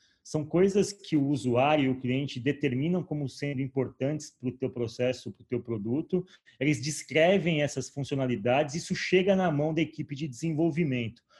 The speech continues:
Uma boa história, como que ela tem que ser, Zacarias?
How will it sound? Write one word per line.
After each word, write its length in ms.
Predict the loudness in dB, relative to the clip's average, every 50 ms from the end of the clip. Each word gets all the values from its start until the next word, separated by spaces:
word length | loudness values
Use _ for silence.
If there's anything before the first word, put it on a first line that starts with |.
| _ _ _ -10 0
Uma 240 | 2 4 4 6 4
boa 320 | 4 6 6 6 6 6 4
história, 560 | 4 2 -4 0 4 6 6 8 6 4 2
como 260 | 2 0 0 0 2
que 80 | 4 4
ela 140 | 4 4
tem 180 | 2 2 0 0
que 80 | 0 -2
ser, 300 | -8 0 2 2 2 2
Zacarias? 800 | 0 -2 -2 0 0 2 2 2 2 0 -2 -4 -10 -16 -20